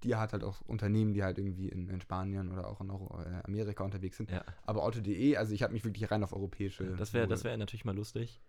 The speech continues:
Speaker 2: ob der Algorithmus halt für verschiedene Länder andere Sachen vorschlägt.
Speaker 1: Garantiert.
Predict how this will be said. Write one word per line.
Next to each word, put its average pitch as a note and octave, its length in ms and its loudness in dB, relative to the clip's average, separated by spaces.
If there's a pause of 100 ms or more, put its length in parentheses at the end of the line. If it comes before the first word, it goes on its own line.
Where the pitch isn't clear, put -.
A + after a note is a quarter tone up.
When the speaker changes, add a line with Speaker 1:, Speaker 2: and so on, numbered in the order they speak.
(560)
Speaker 2:
ob A2+ 180 6
der - 160 4
Algorithmus A#2 640 4
halt G#2 160 2
für G2 180 2
verschiedene A2 420 2
Länder F#2+ 460 2 (300)
andere G2 280 2
Sachen G2+ 300 -2
vorschlägt. A#2+ 300 -2
Speaker 1:
Garantiert. F2+ 420 -2